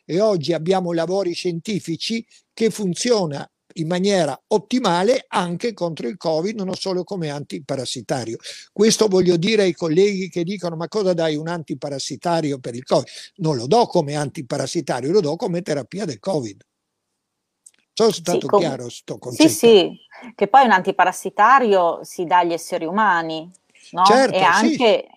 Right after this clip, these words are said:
Speaker 2: eh, voglio dire,
Speaker 1: Certo.
Speaker 2: e anche agli animali.
Speaker 1: Assolutamente.
Speaker 2: In,
Speaker 1: No,
Speaker 2: in
Speaker 1: no, ma
Speaker 2: dosi
Speaker 1: le spe-,
Speaker 2: diverse.
Speaker 1: ma certo, no, ma, ma chiaramente è tanto utilizzato in veterinaria,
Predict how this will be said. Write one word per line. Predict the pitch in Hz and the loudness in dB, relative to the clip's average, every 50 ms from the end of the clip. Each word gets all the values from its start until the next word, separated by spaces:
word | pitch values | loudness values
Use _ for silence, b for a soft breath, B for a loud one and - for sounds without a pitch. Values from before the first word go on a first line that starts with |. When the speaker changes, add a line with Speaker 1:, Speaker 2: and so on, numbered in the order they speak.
| - 65 69 101 | -18 -14 -8 -4
Speaker 2:
eh, | 165 180 175 151 | -2 0 0 0
voglio | 147 165 190 190 196 | 0 0 2 2 2
dire, | 185 175 190 170 - | 2 2 0 0 0
Speaker 1:
Certo. | - - 202 | 2 4 4
Speaker 2:
e | |
anche | 196 180 175 180 202 202 - 247 226 214 | 4 4 4 2 0 0 2 4 6 6
agli | 180 175 170 160 | 6 4 2 2
animali. | 160 156 156 156 185 220 220 180 160 160 165 165 160 165 170 _ _ _ _ _ _ _ _ _ | 0 -2 0 2 4 4 4 4 4 2 0 -2 -4 -6 -10 _ _ _ _ _ _ _ _ _
Speaker 1:
Assolutamente. | - 170 - - 156 160 151 - 165 165 214 220 220 175 - 196 | -12 -10 -10 -8 -10 -8 -8 -6 -4 -2 0 0 0 0 -2 -4
Speaker 2:
In, | 202 B B B B B - | -6 B B B B B -4
Speaker 1:
No, | 156 185 214 | 0 2 4
Speaker 2:
in | 220 | 6
Speaker 1:
no, | 247 220 | 6 6
ma | |
Speaker 2:
dosi | 214 190 196 | 6 6 6
Speaker 1:
le | |
spe-, | 185 226 | 6 6
Speaker 2:
diverse. | 226 202 - - 180 180 180 - - 233 254 262 - - _ _ _ - 143 180 | 6 6 6 6 4 2 0 0 2 2 2 2 -2 -8 _ _ _ -18 -12 -10
Speaker 1:
ma | 170 151 | -10 -4
certo, | - - 254 254 190 - 175 156 | 0 0 0 0 0 -2 -4 -4
no, | 202 294 302 233 185 _ | -2 -4 -6 -6 -8 _
ma, | - 135 117 - - _ - 147 135 117 117 113 120 | -20 -18 -18 -18 -20 _ -20 -18 -18 -16 -14 -10 -8
ma | 127 | -8
chiaramente | 131 - - 185 190 190 190 214 208 196 175 - _ - 147 147 147 | -2 2 4 4 6 6 6 4 4 4 2 -2 _ -6 -6 -6 -6
è | - 139 127 | -8 -12 -10
tanto | - - 185 208 214 185 - - 208 185 170 170 - _ | -6 -4 -4 -2 -4 -6 -4 -2 -2 -2 -2 -2 -6 _
utilizzato | - 147 131 - 156 135 139 139 127 165 165 160 - _ - 151 | -14 -10 -6 -6 -4 -2 -4 -2 0 0 0 0 0 _ -8 -10
in | 131 131 113 | -10 -8 -8
veterinaria, | 131 131 - - 135 127 139 156 165 151 131 117 123 117 | -8 -6 -6 -6 -6 -6 -4 -2 -2 -2 -2 -4 -6 -10